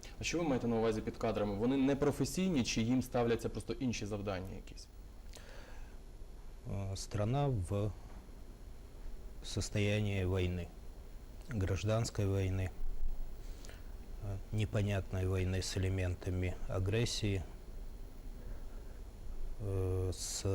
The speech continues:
Speaker 2: наемниками с двоих, с двух сторон. Э, гражданские люди, не понимающие абсолютно ничего в войне,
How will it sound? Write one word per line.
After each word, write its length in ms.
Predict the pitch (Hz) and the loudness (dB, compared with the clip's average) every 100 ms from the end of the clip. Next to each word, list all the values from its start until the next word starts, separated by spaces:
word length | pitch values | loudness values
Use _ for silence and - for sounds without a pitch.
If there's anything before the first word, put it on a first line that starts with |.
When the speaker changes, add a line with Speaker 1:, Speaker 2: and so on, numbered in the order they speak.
| 95 - - - | 0 -4 -10 -4
Speaker 2:
наемниками 920 | 113 104 98 107 104 98 - 101 95 | 2 4 4 4 4 2 0 0 2
с 120 | 90 | 2
двоих, 460 | 98 92 98 95 92 120 | 2 2 4 2 0 0
с 180 | 98 | 2
двух 260 | 92 98 95 | 2 2 0
сторон. 420 | - 98 95 92 87 - - - - - - - - - - - - - - 101 | 0 0 2 2 0 -6 -10 -8 -10 -10 -12 -12 -12 -10 -10 -12 -12 -12 -10 -4
Э, 320 | 98 92 95 - - - | -2 -2 -4 -6 -10 -2
гражданские 720 | 95 104 110 120 113 - 104 | 2 4 6 4 4 2 4
люди, 220 | 120 123 | 6 6
не 180 | 95 107 | 6 4
понимающие 960 | 107 107 107 98 92 85 - - 92 92 - - - - - - - - - - - - - - - - - - - - - - - - | 2 2 4 4 2 0 -2 -2 -2 -4 -6 -10 -12 -14 -12 -12 -12 -12 -12 -12 -12 -12 -12 -12 -10 -10 -10 -12 -12 -12 -12 -12 -12 -4
абсолютно 500 | 113 - 117 101 95 | -2 2 4 4 4
ничего 500 | 95 90 - 95 92 | 2 2 0 2 4
в 120 | 90 | 4
войне, 420 | 90 95 95 120 | 4 4 4 2